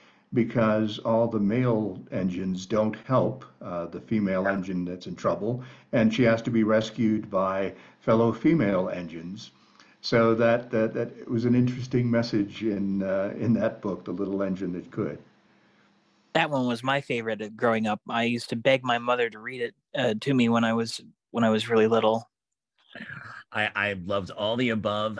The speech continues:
Speaker 3: um, but the one that stands out to me, there was an, a book called "Stand Back," said the Elephant, I'm Going to Sneeze. And he ruins the entire picnic, and then all of the animals come and help put the picnic back together. It's a cute little story.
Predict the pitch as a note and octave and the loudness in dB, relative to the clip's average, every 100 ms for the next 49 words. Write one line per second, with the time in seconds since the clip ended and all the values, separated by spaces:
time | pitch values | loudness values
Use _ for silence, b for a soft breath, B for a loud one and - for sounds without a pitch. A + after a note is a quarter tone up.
0 | - A2 G#2+ G#2+ G#2+ G#2 A2 G#2+ C#3+ G3+ | -10 -6 -4 -2 -2 -2 -2 -2 0 0
1 | G3 - - C3 A#2+ - A2 A2+ A#2 G2+ | 0 -4 -6 -6 -6 -6 -6 -6 -8 -10
2 | - G2+ G2+ B B B B - A2+ B2 | -14 -16 -16 B B B B -6 -2 0
3 | B2 A#2 A2 A2 F#2+ E3+ - A#2+ A2 G#2+ | 0 -4 -6 -8 -2 -2 -2 -4 -4 -4
4 | - - C3 D#3+ F3+ C3+ C3+ D#3+ - - | -8 -6 -4 -2 -2 -2 0 0 -4 -10
5 | - C#3 B2+ B2 - A2+ B2 A2+ C#3+ D3+ | -4 -2 -2 -6 -4 -4 -4 -4 -4 -6
6 | D3+ A2+ G#2+ F#2+ A2 A2+ A2 A2 F#2+ - | -6 -6 -4 -4 -4 -4 -4 -6 -12 -10
7 | F#2+ F2 D#2 - - - B B B _ | -10 -12 -14 -18 -20 -20 B B B _
8 | - A#2+ A#2+ A2+ A2+ A2+ G#2 A#2 G#2+ G2+ | -4 0 0 0 -2 -2 -4 -6 -6 -2
9 | A2 G#2 - A2+ G#2+ G#2+ G2+ G#2 G#2 G#2 | -2 -2 -4 -8 -6 -8 -6 -6 -6 -8
10 | G#2+ G#2+ G#2+ G2+ G2+ G2 F#2 F#2 G2+ G2 | -8 -8 -8 -8 -8 -8 -10 -12 -12 -10
11 | G2 F#2 G2 F#2 - - - G#2 G#2 F#2+ | -10 -8 -10 -10 -12 -14 -12 -12 -10 -10
12 | F#2 - F#2+ F#2+ F#2 F#2 - A#2 G#2+ - | -10 -10 -8 -6 -6 -8 -12 -20 -14 -8
13 | F#2+ F2+ E2 - E2+ F#2 F2 | -8 -8 -12 -12 -8 -8 -8